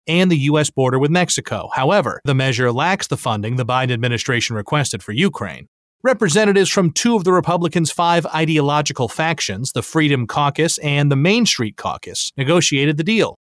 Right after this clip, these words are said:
The bill will be considered on the House floor this week, along with the fiscal twenty twenty-four defense spending bill, which was stopped last week by some conservative detractors. The stopgap bill isn't guaranteed to pass the House, where the Republicans have an extremely thin majority.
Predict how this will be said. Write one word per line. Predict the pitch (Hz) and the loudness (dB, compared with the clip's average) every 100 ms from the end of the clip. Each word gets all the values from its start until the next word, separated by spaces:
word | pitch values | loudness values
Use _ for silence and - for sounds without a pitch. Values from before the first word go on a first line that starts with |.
| - | -2
The | 147 | 2
bill | 175 196 170 | 4 4 4
will | 170 | 4
be | 170 | 2
considered | 170 165 - 190 185 | 2 2 2 2 2
on | 170 | 2
the | 160 | 0
House | 139 170 170 | 0 0 0
floor | - 170 175 | 0 2 4
this | 156 143 | 2 0
week, | 147 180 147 | 0 0 0
along | 143 151 165 | 0 2 2
with | 156 | 0
the | 131 | 0
fiscal | - 175 - 143 | -2 0 0 -2
twenty | - 170 175 143 | -2 0 0 0
twenty-four | - 170 143 - 165 175 | 0 0 0 0 2 2
defense | 147 - 170 165 | 2 -2 0 0
spending | - 165 165 156 | 0 0 0 0
bill, | 113 170 156 147 | 2 2 2 0
which | 147 170 | 0 0
was | - | 2
stopped | - 208 220 220 131 | 0 2 0 0 -2
last | 123 113 - | -2 -2 -2
week | 135 160 | -4 -2
by | 131 131 | -2 -2
some | - 139 | 0 -2
conservative | - 127 - 180 120 113 | -2 -2 0 0 0 -4
detractors. | 113 - 160 143 110 73 - - _ _ - | -6 -4 -2 -2 -6 -6 -6 -8 _ _ -4
The | |
stopgap | - 143 131 - 135 120 | -2 0 -2 -2 -4 -2
bill | 139 143 | 0 0
isn't | 156 156 180 135 | 2 2 2 0
guaranteed | 127 120 113 - 113 104 | -2 0 -2 -4 -8 -8
to | |
pass | - 123 117 | -6 -4 -4
the | - | -6
House, | 113 160 147 147 | -4 0 0 2
where | 156 139 | 2 2
the | 139 | 2
Republicans | 127 156 151 147 147 - | 0 -2 -2 0 -2 0
have | 156 147 | 0 0
an | |
extremely | 151 - - 190 247 196 113 | 0 0 -2 0 0 0 -2
thin | 95 123 107 | -4 -4 -4
majority. | 104 135 170 170 175 | -2 0 2 2 0